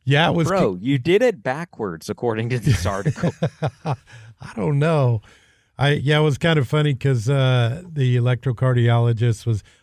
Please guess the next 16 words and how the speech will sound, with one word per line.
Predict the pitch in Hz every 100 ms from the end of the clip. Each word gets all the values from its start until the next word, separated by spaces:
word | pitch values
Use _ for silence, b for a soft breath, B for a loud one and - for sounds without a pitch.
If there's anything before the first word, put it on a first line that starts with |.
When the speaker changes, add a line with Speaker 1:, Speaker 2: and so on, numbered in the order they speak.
| b
Speaker 1:
"All | 156
right, | 175 147
we | 156
need | 165 151
to |
get | 143 160 -
you | 165
in | 151
as | 143 -
soon | 170 156
as | 127
possible." | 147 147 139 147 147
He | 135
took | 151 -
me | 147 143
in, | 143